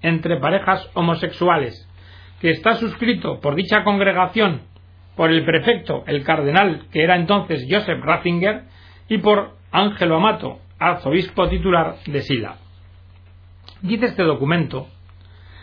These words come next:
que se trata de un fenómeno moral y socialmente inquietante,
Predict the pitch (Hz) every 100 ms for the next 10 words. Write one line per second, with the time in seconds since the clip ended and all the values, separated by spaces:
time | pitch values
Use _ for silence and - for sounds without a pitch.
0 | - - - 185 180 175 170 254 262 202
1 | 220 - 156 214 262 - 214 247 233 208
2 | 190 247 262 - 175 185 214 220 214 247
3 | 240 233 226 208 214 185 185 151 117 117
4 | 107